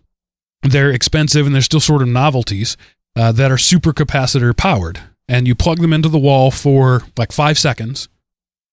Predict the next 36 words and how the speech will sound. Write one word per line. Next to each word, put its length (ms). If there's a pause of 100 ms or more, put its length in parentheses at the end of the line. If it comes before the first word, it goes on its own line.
(360)
and 180
you 120
get 400 (140)
hours 340
and 100
hours 280
and 100
hours 280
and 100
hours 280
and 80
hours 540 (500)
of 420
battery 640
or, 180
or 260
energy 440
out 200
of 100
them, 220 (100)
out 140
of 100
the, 200 (100)
the 80
capacitor. 500 (1800)
And 140
then 140
when 100
it 80
finally 280
runs 220
dead, 260 (280)
there's 200
no 120
damage 520
done. 400